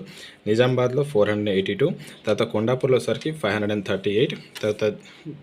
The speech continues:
టెన్త్ బెటాలియన్ అనమాట, ఇది వచ్చేసరికి మనకు ఫైవ్ హండ్రెడ్ అండ్ ట్వంటీ సెవెన్,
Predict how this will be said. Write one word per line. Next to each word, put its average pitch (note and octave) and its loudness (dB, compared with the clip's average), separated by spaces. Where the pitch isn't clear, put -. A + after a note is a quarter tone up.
టెన్త్ A#2+ 2
బెటాలియన్ G#2 2
అనమాట, F#2 -6
ఇది G#3+ -6
వచ్చేసరికి B2 -2
మనకు C#3+ -4
ఫైవ్ A2+ -4
హండ్రెడ్ G#2+ -2
అండ్ G#2 -4
ట్వంటీ G2+ -2
సెవెన్, G#2 -2